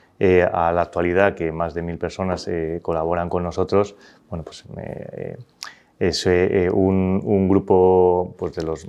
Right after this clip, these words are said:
eh, más, eh, significativos en el panorama educativo español y, bueno, pues, eh, eh, ese,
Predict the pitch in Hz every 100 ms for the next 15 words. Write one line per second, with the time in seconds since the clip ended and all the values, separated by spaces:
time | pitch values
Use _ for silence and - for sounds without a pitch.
0 | 101 87 82 90 92 95 90 95 90 87
1 | 87 87 92 82 92 87 104 95 87 85
2 | 82 82 80 78 80 73 82 87 87 85
3 | 85 - _ _ - - 92 85 87 87
4 | 87 85 - 90 104 110 127 - 85 80
5 | 80 80 80 78 - 85 82 92 - 98
6 | 92 92 87